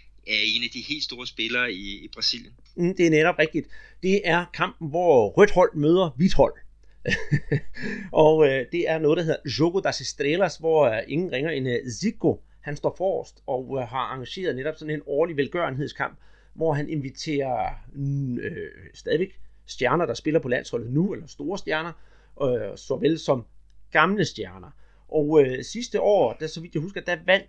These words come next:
Speaker 2: rødt hold, øh, ni otte over hvidt hold. Er det ikke sådan, det er?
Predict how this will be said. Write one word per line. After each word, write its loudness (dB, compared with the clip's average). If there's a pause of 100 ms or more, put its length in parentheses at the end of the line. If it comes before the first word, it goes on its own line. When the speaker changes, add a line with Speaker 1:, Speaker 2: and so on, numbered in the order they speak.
(120)
Speaker 2:
rødt -2
hold, 4 (380)
øh, -2
ni 0 (360)
otte 6
over 0
hvidt -2
hold. 2
Er -10
det -6
ikke -10
sådan, -4
det 0
er? -4